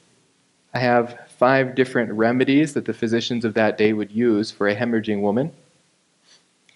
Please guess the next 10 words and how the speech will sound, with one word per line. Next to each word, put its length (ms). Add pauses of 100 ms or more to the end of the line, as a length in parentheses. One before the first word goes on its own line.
(100)
One 260
was 200
drinking 400
a 100
mixture 460
of 300
wine, 760
gum 540
of 120
Alexandrium, 880